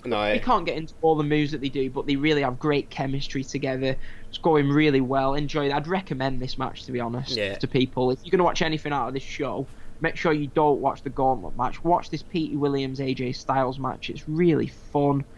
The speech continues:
Speaker 2: If anything, it was too short. Do you know what I mean?
Speaker 1: Yeah, too
Speaker 2: I will
Speaker 1: short and too much interference.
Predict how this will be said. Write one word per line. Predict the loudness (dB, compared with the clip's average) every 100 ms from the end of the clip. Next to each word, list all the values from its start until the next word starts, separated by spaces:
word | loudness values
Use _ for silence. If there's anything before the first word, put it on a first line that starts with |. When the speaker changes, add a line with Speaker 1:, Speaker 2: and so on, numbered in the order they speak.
| -18 -20 -18 -14 -10
Speaker 2:
If | 0
anything, | 4 4 4 2 2 0 0
it | -2
was | -2
too | -6 -4 -2
short. | -4 0 4 6 6 6 4 0 -12 -14
Do |
you | -2
know | -2
what | 0
I |
mean? | 0 2
Speaker 1:
Yeah, | 2 2
too | -2 -2 2
Speaker 2:
I | 4
will | 4 4 2
Speaker 1:
short | 0
and | -4 -4 -8 -10 -16 -18 -18 -16
too | -4 -2
much | -2 -6 -8
interference. | -10 -10 -4 -2 -2 -4 -10 -12 -12